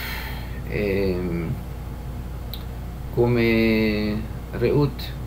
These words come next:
sarebbe come, come fratellanza, insomma, come,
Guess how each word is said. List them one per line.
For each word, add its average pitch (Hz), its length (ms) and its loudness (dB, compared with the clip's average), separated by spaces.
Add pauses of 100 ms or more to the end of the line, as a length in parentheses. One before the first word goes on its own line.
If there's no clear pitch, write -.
(440)
sarebbe 113 580 2
come, 104 720 2 (640)
come 127 180 2
fratellanza, 123 580 2
insomma, 101 480 0
come, 98 640 0